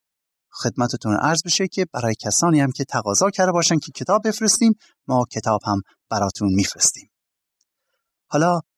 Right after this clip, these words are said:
با عرض این مقدمه از شما دعوت می‌کنم که اگر انجیل مقدس رو در اختیار دارید، لطفاً آن را به فصل ششم از انجیل شریف به قلم مرقس حواری بگشایید تا در ادامهٔ مطالعهٔ کلام خدا از آیهٔ سی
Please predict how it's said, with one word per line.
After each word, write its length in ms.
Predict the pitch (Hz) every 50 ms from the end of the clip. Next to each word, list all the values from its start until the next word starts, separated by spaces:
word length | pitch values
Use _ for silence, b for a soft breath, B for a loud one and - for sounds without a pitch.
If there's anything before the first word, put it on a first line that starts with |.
| _ _ _
با 220 | - 143 139 135 - -
عرض 200 | 139 135 120 127
این 140 | 127 127 127
مقدمه 480 | 127 110 120 107 113 110 107 135 160
از 100 | 156 131
شما 220 | - - 120 117 113
دعوت 340 | - 110 104 95 113 143 -
می‌کنم 320 | 185 170 - 185 185 185 180
که 160 | - 160 -
اگر 220 | 98 95 104 98 98 b b b _ -
انجیل 320 | 113 110 104 - 196 196
مقدس 440 | 196 175 160 160 139 135 127 - -
رو 60 | 123
در 200 | 107 - 113 107
اختیار 320 | 104 - - - 123 117 110
دارید، 300 | 117 123 135 190 196 - _ _ _ _ _ -
لطفاً 240 | 117 - - - 170 180
آن 140 | 180 180 156
را 140 | 160 160 156 -
به 100 | 120 110 - -
فصل 320 | 175 165 - - - 151
ششم 440 | 139 - - 113 - - 135 127 123 - _ _ _ _
از 200 | - 117 107 110
انجیل 340 | 110 107 104 131 175 196 196
شریف 360 | 170 - - 143 131 135 135 - -
به 80 | - 113 -
قلم 300 | - 113 117 120 120 117
مرقس 460 | 113 110 107 104 - - 165 - -
حواری 400 | 156 131 117 104 107 101 95 95
بگشایید 460 | 107 160 202 - - 214 214 220 208 B B B B B _
تا 160 | - - 131 113
در 180 | 110 110 104 - -
ادامهٔ 400 | 110 104 104 107 123 175 220 220
مطالعهٔ 480 | 208 190 170 - 160 147 135 135 131
کلام 400 | 123 - - 117 107 104 98 95
خدا 340 | 92 - - 104 107 110 110 B B B B B B _
از 180 | - 117 107 - - _
آیهٔ 340 | - 104 104 123 170 196 180
سی 380 | 147 - - - 107 104 98